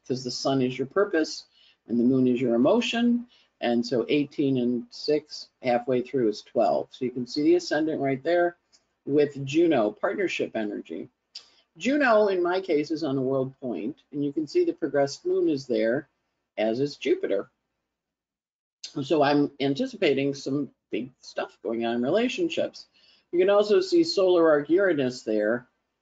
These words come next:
on my Mercury. Mercury rules my fourth house,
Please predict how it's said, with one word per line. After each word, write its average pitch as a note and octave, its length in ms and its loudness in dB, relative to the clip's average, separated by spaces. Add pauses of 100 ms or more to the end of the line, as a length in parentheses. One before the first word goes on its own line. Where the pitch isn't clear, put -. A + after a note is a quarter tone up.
(160)
on D3 240 2
my D3+ 160 2
Mercury. D3 520 0
Mercury C#3+ 360 0
rules C#3+ 460 2
my B2+ 220 0
fourth E3+ 420 0
house, D3+ 500 0